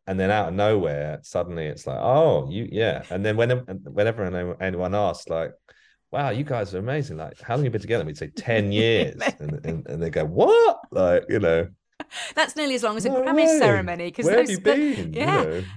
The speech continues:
Speaker 2: Those Grammys ceremonies are, are very long as well, aren't they? Goodness,
Speaker 1: <laughs>
Speaker 2: to sit, to sit through all that, <laughs> but then it,
Speaker 1: Oh,
Speaker 2: with a good
Speaker 1: man.
Speaker 2: result.
Speaker 1: Well, that, well, that, that was the funny thing. So we, we, we,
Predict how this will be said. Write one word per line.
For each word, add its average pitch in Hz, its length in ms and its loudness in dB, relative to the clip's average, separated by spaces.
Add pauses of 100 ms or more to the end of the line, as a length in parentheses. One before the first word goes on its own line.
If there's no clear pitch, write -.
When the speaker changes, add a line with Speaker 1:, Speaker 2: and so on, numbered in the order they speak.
(240)
Speaker 2:
Those 339 200 0
Grammys 359 380 -4
ceremonies 180 560 -2
are, 160 100 -12 (200)
are 160 140 -14
very 170 280 -8
long 147 240 -12
as 139 100 -16
well, 147 180 -12
aren't 139 200 -16
they? 143 260 -16
Goodness, 151 480 -14
Speaker 1:
<laughs> - 40 -16
Speaker 2:
to - 120 -4
sit, 277 300 -2
to 311 80 2
sit - 320 0
through 269 100 2
all 254 180 2
that, 226 280 0 (180)
<laughs> - 0 - (380)
but 254 100 -6
then 269 180 -6
it, - 420 -14
Speaker 1:
Oh, 202 120 -4
Speaker 2:
with 254 120 0
a 247 40 -4
good 254 140 2
Speaker 1:
man. - 80 -4
Speaker 2:
result. 190 240 -4
Speaker 1:
Well, 117 80 0
that, - 180 -4 (160)
well, 82 140 -4
that, 127 260 0
that 139 160 2
was 107 120 -6
the 107 80 -6
funny 117 180 -4
thing. 120 160 -2
So 107 100 -6
we, 104 120 -2
we, 101 200 -8 (160)
we, 101 120 -4